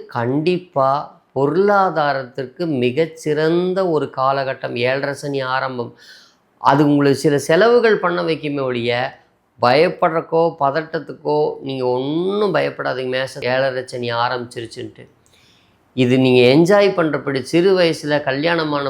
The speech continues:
புதுசுல இருக்கிறவங்க ஃபர்ஸ்ட் கிளாஸா இந்த பீரியடை என்ஜாய் பண்ணலாம். இப்ப பண்ணாம எப்ப பண்றது? அதனால இதுதான் ஒரு நல்ல என்டர்டெயின்மெண்ட்டான ஒரு பீரியடு. ராகுவினுடைய கோச்சாரம்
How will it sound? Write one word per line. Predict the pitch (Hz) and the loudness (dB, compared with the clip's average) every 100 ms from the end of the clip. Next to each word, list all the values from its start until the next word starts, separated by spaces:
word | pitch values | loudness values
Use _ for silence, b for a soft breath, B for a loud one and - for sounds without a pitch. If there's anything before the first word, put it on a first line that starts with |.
| - | -6
புதுசுல | 139 147 156 | -8 -8 -8
இருக்கிறவங்க | 139 131 127 120 117 120 b b b b b _ | -8 -6 -4 -2 -4 -6 b b b b b _
ஃபர்ஸ்ட் | 151 160 180 - - - | 2 2 2 -6 -10 0
கிளாஸா | 170 175 175 208 196 - - _ _ _ _ _ _ | 2 2 2 2 0 -4 -14 _ _ _ _ _ _
இந்த | 147 147 147 | 0 2 2
பீரியடை | 147 - 180 185 175 151 | 0 0 2 4 2 0
என்ஜாய் | 139 139 156 151 | -2 -2 -2 -2
பண்ணலாம். | 135 123 123 160 - b b _ | -4 -2 -2 -4 -8 b b _
இப்ப | 135 139 - 165 | -4 -2 -2 0
பண்ணாம | 175 180 190 196 | 2 2 2 2
எப்ப | 165 180 | 0 0
பண்றது? | 160 147 131 131 139 127 113 | -4 -2 -2 -2 0 -2 -2
அதனால | 127 127 135 165 180 | -4 -2 0 2 0
இதுதான் | - 139 135 160 196 240 - _ - | -2 -2 0 2 2 0 -4 _ -4
ஒரு | 147 151 170 165 B B B | 0 2 0 -4 B B B
நல்ல | - 156 180 | -2 2 2
என்டர்டெயின்மெண்ட்டான | 156 156 165 185 170 147 143 131 143 156 143 131 | 2 0 -4 -2 -2 -2 -2 -2 -2 -2 -4 -4
ஒரு | 127 127 123 | -4 -6 -4
பீரியடு. | 143 139 135 185 - b b - | -4 -2 -2 -4 -6 b b 0
ராகுவினுடைய | 135 156 180 185 180 165 151 143 135 | 4 4 4 0 0 0 0 0 -2
கோச்சாரம் | 143 151 151 151 143 175 | -2 -4 -2 -2 -2 -4